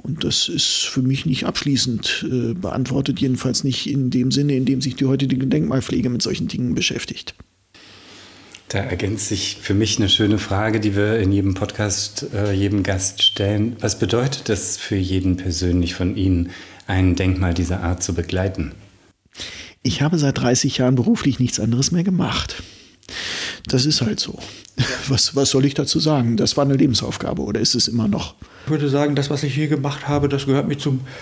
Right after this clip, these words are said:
Speaker 3: Schönsten und Wertvollsten, was ich leisten durfte, äh, als freiberuflicher Architekturhistoriker und Bauforscher,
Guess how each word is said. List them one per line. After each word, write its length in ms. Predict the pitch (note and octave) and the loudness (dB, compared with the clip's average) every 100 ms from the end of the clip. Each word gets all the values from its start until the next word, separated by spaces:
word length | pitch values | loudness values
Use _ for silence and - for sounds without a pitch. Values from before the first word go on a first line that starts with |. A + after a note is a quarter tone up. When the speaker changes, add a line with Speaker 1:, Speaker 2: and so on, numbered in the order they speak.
| - - | -16 -2
Speaker 3:
Schönsten 540 | D3+ E3 E3 - E3 | 4 6 4 2 0
und 160 | D3 C3 | 0 0
Wertvollsten, 680 | C#3+ - C3+ - C3+ A2+ - | 0 2 0 0 -2 -4 -4
was 160 | B2 B2 | -4 -4
ich 100 | B2 | -2
leisten 360 | B2 A#2 - | -2 0 0
durfte, 340 | A2+ A#2 - D3 | 2 0 0 -4
äh, 1000 | - - - - - A3 - - - - | -4 -16 -18 -20 -14 -12 -10 -8 -8 -6
als 160 | B2 | -6
freiberuflicher 640 | - C#3 C#3 C3+ C#3 C3+ C#3+ | -2 0 0 0 -2 -2 -2
Architekturhistoriker 1080 | C3 C3+ C3 C#3 C#3 C#3 C#3+ C#3 C#3 C#3 | -2 -2 -2 0 0 2 2 2 2 0
und 120 | C#3 A#2+ | -2 0
Bauforscher, 580 | C3 C#3 C#3+ C#3 C#3+ | 0 2 0 2 -2